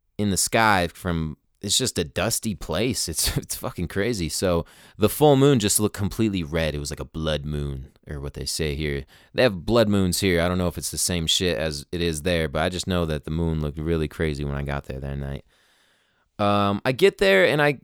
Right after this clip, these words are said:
I get taken to my hotel. So now I'm booking in advance because when I went to Pi, I learned that, you know, you're not always guaranteed a spot, even if you're in a giant city or something, maybe it's all booked up. So now I just use, like, booking dot com or trip dot com or,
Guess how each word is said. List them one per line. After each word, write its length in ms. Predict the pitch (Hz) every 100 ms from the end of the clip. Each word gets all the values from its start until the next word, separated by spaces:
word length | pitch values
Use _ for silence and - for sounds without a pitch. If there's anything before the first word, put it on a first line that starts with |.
| -
I 80 | 127
get 180 | 143
taken 240 | - 139 143
to 60 |
my 140 | 139 135
hotel. 540 | 139 120 131 127 131 -
So 140 | 143
now 240 | 143 208
I'm 100 | 220
booking 320 | 123 139 120 113
in 100 | 90
advance 500 | 78 107 87 71 -
because 400 | 85 107 98 82
when 160 | 104
I 60 | 104
went 200 | 135 165
to 100 | 117
Pi, 400 | - 127 107 85
I 120 | 87
learned 360 | 90 95 92 87
that, 320 | 82 78 - _ _ _ _ _ _ -
you 80 | 104
know, 80 | 87
you're 160 | 87
not 180 | 107 -
always 240 | 104 95
guaranteed 480 | 73 98 92 85 101
a 60 | 85
spot, 440 | - 101 90 71 -
even 240 | 92 90
if 160 | 85 - -
you're 200 | 90 87
in 40 |
a 60 | 80
giant 380 | - 85 73
city 340 | - - 90 80
or 40 |
something, 380 | 78 82 78 78
maybe 240 | 82 80
it's 200 | 82 78
all 120 | 82 73
booked 360 | 73 76 -
up. 180 | 82 78
So 120 | -
now 180 | 101 110
I 80 | 113
just 240 | 101 -
use, 180 | 104 90
like, 240 | 80 71
booking 300 | - 95 90
dot 260 | 87 76 -
com 380 | 95 85 85 82
or 60 |
trip 240 | 76 - 87
dot 220 | 85 73
com 400 | - 85 82 80
or, 160 | 71